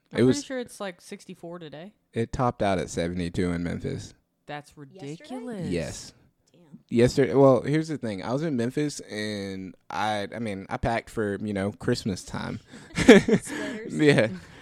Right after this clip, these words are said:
Speaker 2: And I get down there, and it, it's, it was forty degrees the day that I got there. I was like, "Okay, that's fair." Next day, sixty.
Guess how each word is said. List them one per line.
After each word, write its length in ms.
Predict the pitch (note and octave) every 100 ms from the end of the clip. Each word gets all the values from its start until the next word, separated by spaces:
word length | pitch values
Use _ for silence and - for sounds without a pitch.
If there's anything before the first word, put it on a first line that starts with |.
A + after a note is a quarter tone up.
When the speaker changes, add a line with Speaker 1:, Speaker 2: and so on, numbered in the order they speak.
| - - - -
Speaker 2:
And 100 | B2
I 140 | C3+
get 240 | D3 E3
down 260 | C3 B2 A#2+
there, 300 | A#2 G#2+ G#2+
and 160 | F#2+ A2
it, 140 | A2+
it's, 300 | D#3 - - -
it 320 | D3+ F#2 F3
was 140 | G#3+
forty 320 | - B2 A2+ G2+
degrees 460 | F2+ F#2 F#2 F#2
the 80 | F#2
day 180 | E2 F2
that 140 | F2
I 80 | E2+
got 240 | E2+ F2
there. 100 | G#2+
I 20 | B2
was 80 |
like, 140 | C3+ C3
"Okay, 240 | D3 C3
that's 240 | A#2+ C3+ -
fair." 320 | F#2 F2+ - -
Next 340 | A2+ A2+ A2 G#2
day, 380 | G2 E2+ F2 - -
sixty. 880 | - - B2 G2+ - - E2 D#2